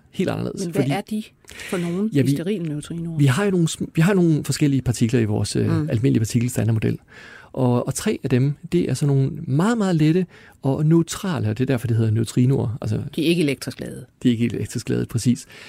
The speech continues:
Speaker 1: Øh, og dem har vi målt i laboratoriet, vi ved, de findes, og alle er glade. Men de vejer noget, og det burde de ikke gøre ifølge standardmodellen.
Speaker 2: Mm.
Speaker 1: Og den måde, man normalt giver dem en, øh, vægt på,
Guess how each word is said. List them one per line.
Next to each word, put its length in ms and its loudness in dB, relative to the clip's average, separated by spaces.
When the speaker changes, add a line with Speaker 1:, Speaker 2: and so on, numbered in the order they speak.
Speaker 1:
Øh, 320 6
og 80 -4
dem 100 2
har 80 0
vi 80 0
målt 320 2
i 20 -10
laboratoriet, 500 -2
vi 100 0
ved, 120 4
de 100 -10
findes, 340 2
og 80 2
alle 140 2
er 40 0
glade. 300 -2
Men 240 2
de 100 0
vejer 240 0
noget, 320 -8
og 140 -8
det 80 -8
burde 300 0
de 60 -4
ikke 100 -6
gøre 180 -4
ifølge 260 0
standardmodellen. 520 -2
Speaker 2:
Mm. 140 -6
Speaker 1:
Og 300 0
den 160 2
måde, 200 4
man 140 0
normalt 420 -2
giver 140 2
dem 220 -4
en, 240 -4
øh, 200 -4
vægt 360 -6
på, 240 0